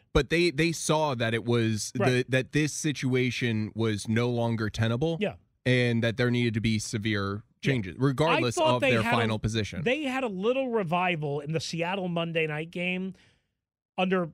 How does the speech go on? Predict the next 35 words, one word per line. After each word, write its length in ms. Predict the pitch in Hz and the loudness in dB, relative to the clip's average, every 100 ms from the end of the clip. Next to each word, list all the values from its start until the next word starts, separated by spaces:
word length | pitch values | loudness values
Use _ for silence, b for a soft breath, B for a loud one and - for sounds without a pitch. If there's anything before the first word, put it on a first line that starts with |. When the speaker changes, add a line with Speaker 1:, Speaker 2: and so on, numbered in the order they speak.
| - | -8
Speaker 2:
the 140 | 165 151 | -4 0
first 280 | 208 208 | 0 0
game 200 | 214 208 | 2 2
under 180 | 202 185 | 2 -2
Patricia. 720 | - 160 - 208 - 254 269 277 _ _ _ _ _ - | -4 -8 0 0 0 -2 -2 -8 _ _ _ _ _ -2
They 140 | 208 240 | 2 4
lost, 600 | 294 240 151 160 - 190 | 6 4 2 -4 -8 -8
but 100 | 185 | 0
they 80 | 240 | 2
had 120 | 247 | 2
a 40 | |
little 380 | 208 233 302 302 | -2 -2 0 0
revival. 760 | 262 180 185 190 165 120 90 _ - | 0 0 2 2 0 -4 -16 _ -10
They 180 | 156 220 | 0 0
looked 260 | 214 277 - | 2 -2 -2
spunky, 640 | - - 247 226 - 123 | -8 -2 0 0 -2 -10
but 220 | 110 165 - | -6 -8 -2
after 360 | 196 214 214 | 0 0 0
that, 300 | 202 202 196 - | 2 2 0 -2
it 220 | 160 - | -4 -4
quickly 560 | - 214 - 190 185 - | -4 -4 0 -2 -2 0
Speaker 1:
I 80 | 127 | 4
mean, 180 | 170 139 | 4 4
you 60 | |
gotta 220 | - 139 | 4 4
Speaker 2:
evaporated 80 | 135 | 4
Speaker 1:
remember, 300 | 127 127 107 | 4 2 2
Speaker 2:
again. 80 | 104 | 2
Speaker 1:
they 120 | 110 | 2
were 120 | 127 120 | 0 0
ten 240 | - 127 | 0 2
and 160 | 123 110 | 2 0
one. 380 | 110 90 80 - - | -2 -2 -8 -14 -8
Speaker 2:
Yeah. 140 | 170 101 | -8 -2
Speaker 1:
Came, 280 | 131 123 | 0 0